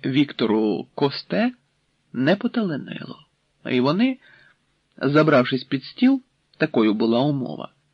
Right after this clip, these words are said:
недружно і без особливого ентузіазму мекали звідтіля під насмішки Юрія Рогоди та Михайла Шлафа,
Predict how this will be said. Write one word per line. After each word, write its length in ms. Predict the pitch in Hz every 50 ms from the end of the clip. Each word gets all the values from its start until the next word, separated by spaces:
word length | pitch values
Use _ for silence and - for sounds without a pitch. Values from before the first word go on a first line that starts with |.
| _ _ _ _ _ _ -
недружно 600 | - 139 143 139 135 - 285 294 233 185 160 143
і 80 | 131
без 220 | 120 123 147 143 143
особливого 580 | 135 - - 131 131 165 202 202 165 147 143
ентузіазму 880 | 139 131 127 120 131 131 131 131 139 165 175 185 180 165 160 147 147 - - _ _
мекали 640 | - 143 139 139 143 135 127 - - 110 104 101 113
звідтіля 600 | 113 - 110 120 - - - 113 120 143 165 185 - - _ - - - _ _ _
під 160 | - 120 113 120
насмішки 580 | 123 120 - - 131 127 143 143 - - 131
Юрія 500 | 123 139 139 123 123 123 120 110 101 120 - - - _
Рогоди 640 | - - 127 131 131 127 123 123 120 120 139 170 185
та 160 | - 127 139
Михайла 520 | 127 113 - - 131 131 127 117 127 131
Шлафа, 520 | - - - - 120 104 85 - - -